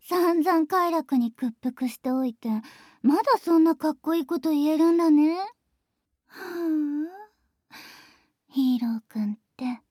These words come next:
面白い。ねえ、もう。そういうの、もう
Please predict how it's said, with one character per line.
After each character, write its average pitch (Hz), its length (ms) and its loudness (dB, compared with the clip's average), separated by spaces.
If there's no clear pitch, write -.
面 233 380 0
白 285 480 -8
い。 277 100 -18
ね 226 320 0
え、 196 60 -10
も 247 540 -2
う。 - 640 -20
そ - 180 -10
う 214 80 0
い 220 180 0
う 226 140 2
の、 196 340 -4
も 202 440 -4
う - 20 -10